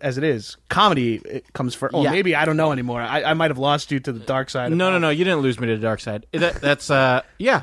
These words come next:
Speaker 2: because then you wanna do more comedy stuff, so then you really have to focus on doing the fitness stuff. But I haven't all, I mean, I was, like,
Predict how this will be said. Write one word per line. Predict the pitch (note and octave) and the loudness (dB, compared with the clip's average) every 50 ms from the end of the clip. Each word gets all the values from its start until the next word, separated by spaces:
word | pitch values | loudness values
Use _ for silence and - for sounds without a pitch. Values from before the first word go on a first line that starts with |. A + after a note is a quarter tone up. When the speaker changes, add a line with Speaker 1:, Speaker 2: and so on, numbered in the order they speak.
| - - E3 | -2 -8 -2
Speaker 2:
because | D#3 E3+ - G3+ F3 D3+ | -2 0 2 2 2 4
then | F3 F#3 F#3 F3+ F3 F3 - - | 4 4 4 4 4 2 0 -2
you | - D3+ D#3+ E3 | -2 0 0 2
wanna | D#3 D3+ D#3 D#3+ D3+ | 4 4 2 2 2
do | C#3+ D3 | 0 0
more | C#3 C#3+ C#3+ C#3+ D3 C#3+ | 0 2 2 2 2 2
comedy | - C#3+ C#3+ C#3 C3+ C3+ C3 B2 | 0 0 2 2 2 2 0 -2
stuff, | - - - B2+ A2+ - | -4 0 0 0 0 0
so | - - B2+ A#2 | -2 -2 -2 0
then | A#2 B2 A#2+ A#2 A2+ G#2+ - _ _ _ - | 2 2 2 4 2 0 -4 _ _ _ -4
you | A#2 A#2+ A2+ | -2 -2 0
really | A2 B2 B2 B2 A#2+ A2+ | 2 4 4 4 4 4
have | A2+ A2 - | 2 0 -4
to | - A2 | -6 -10
focus | - - A#2 A2 - - G#2+ - - | -2 0 0 0 0 -2 -6 -4 -2
on | G#2+ G2+ G2+ F#2 | -2 -2 -2 0
doing | G#2+ G#2 G2+ G2+ G2 F#2+ G2 G2+ - - _ _ - - | 0 0 2 2 2 0 0 -4 -6 -10 _ _ -20 -16
the | - G#2 G2+ G2 F#2 | -8 -4 -2 -2 -2
fitness | - - G2+ - F#2+ G2 - | -2 -6 -6 -6 -6 -8 -10
stuff. | - - - - - - | -10 -12 -12 -12 -10 -4
But | - F#3 | -2 0
I | G#3 A#3 | 0 2
haven't | B3+ A#3+ G3+ E3+ E3 D#3 | 2 0 0 2 0 2
all, | D#3+ F3 F3+ E3 | 2 2 0 0
I | D#3 C#3+ | 0 0
mean, | D3 D3 C#3 C#3 | 0 0 0 0
I | C#3 D3 | 0 0
was, | E3+ F3 D3 - | 0 -2 -2 -2
like, | C#3+ C3 A#2 - - | -2 -2 -2 -4 -8